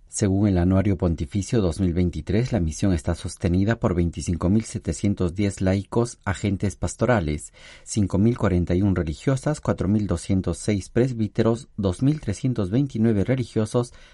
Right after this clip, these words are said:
doscientos noventa y siete diáconos permanentes y ciento sesenta y ocho obispos.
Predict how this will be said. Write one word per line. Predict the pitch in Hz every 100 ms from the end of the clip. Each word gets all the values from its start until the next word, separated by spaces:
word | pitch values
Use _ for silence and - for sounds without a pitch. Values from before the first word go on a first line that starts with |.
| -
doscientos | 107 - 165 165 139
noventa | 113 104 90
y | 87
siete | 131 - 101
diáconos | 113 113 95 -
permanentes | 131 143 117 110 107 120 120 - - -
y | -
ciento | - 131 135 160
sesenta | 151 107 - 143
y | 120 92
ocho | 90 - 107 - -
obispos. | 143 98 - - 78 - -